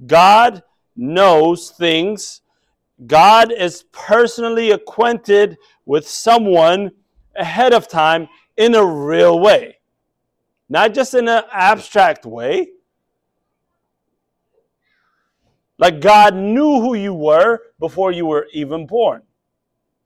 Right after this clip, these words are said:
Oh, of course, I believe that. God knew me. Yes,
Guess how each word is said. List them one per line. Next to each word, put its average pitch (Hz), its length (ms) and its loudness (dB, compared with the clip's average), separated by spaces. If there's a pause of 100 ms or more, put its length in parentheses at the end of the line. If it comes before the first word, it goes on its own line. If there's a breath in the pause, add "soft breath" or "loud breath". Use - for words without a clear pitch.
(520)
Oh, 165 120 2
of 160 120 -2
course, 151 520 -6
I 147 80 -4
believe 143 320 -8
that. - 220 -18 (800)
God 147 200 0
knew 147 200 -6
me. 98 240 -20 (440)
Yes, - 480 -8